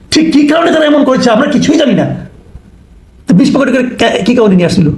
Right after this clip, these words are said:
তারা তো নিয়ে আসছিল প্রতিবাদটা করার জন্য, তারা নিয়ে আসছিল তাদের জীবনটাকে দিয়ে দেওয়ার জন্য, আত্মহত্যা করার জন্য। তারা বাঁচবে না, তারা তো অর্গান নিয়ে বাঁচান, এরকম অর্ধমিত হয়ে থাকার চেয়ে মরে যাওয়া ভালো। তারা এটা বলতে এসেছিল। আর আপনি কিছু বুঝতে পারছেন না, আপনি অফিসার মানুষ,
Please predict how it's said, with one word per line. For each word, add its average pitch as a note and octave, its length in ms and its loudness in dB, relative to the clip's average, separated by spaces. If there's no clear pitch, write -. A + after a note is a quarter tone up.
তারা B3+ 120 0
তো C4 60 2
নিয়ে D#4+ 140 2
আসছিল D#4 220 0
প্রতিবাদটা - 400 0
করার G3+ 200 0
জন্য, D3 260 0
তারা C#4 120 0
নিয়ে C4+ 240 2
আসছিল D#4 260 -2
তাদের C#4+ 220 0
জীবনটাকে D4 340 2
দিয়ে B3+ 200 2
দেওয়ার C4 160 0
জন্য, G#3+ 100 0
আত্মহত্যা C#4+ 360 -2
করার F3+ 160 0
জন্য। D3+ 200 -2
তারা F#4 120 0
বাঁচবে C4+ 240 0
না, A3+ 40 -2
তারা B3 160 0
তো B3 60 0
অর্গান C#4 260 0
নিয়ে C4+ 100 0
বাঁচান, F3+ 340 -2
এরকম C#4 240 0
অর্ধমিত C#4+ 360 2
হয়ে C4 240 0
থাকার B3+ 220 -2
চেয়ে B3+ 240 -2
মরে D#4+ 160 0
যাওয়া C4+ 160 0
ভালো। C3+ 260 -2
তারা B3 120 -2
এটা B3 200 0
বলতে B3+ 220 0
এসেছিল। F3+ 300 -2
আর B3 100 0
আপনি B3+ 140 0
কিছু C4+ 120 2
বুঝতে - 180 0
পারছেন C#4+ 220 0
না, D#3 240 -4
আপনি A#3 200 0
অফিসার A#3+ 260 0
মানুষ, A3+ 320 -2